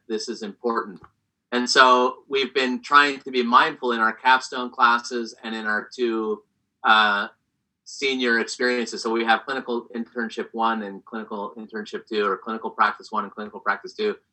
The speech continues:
This is the senior student teaching, or the full year student teaching that all of our students do.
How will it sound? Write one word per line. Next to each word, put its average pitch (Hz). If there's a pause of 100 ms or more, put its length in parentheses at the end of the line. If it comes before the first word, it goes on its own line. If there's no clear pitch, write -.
(340)
This 131
is 127
the 123
senior 135
student 113
teaching, 120
or 104
the 101
full 113
year 107
student 107
teaching 107
that 101
all 101
of 98
our 95
students -
do. -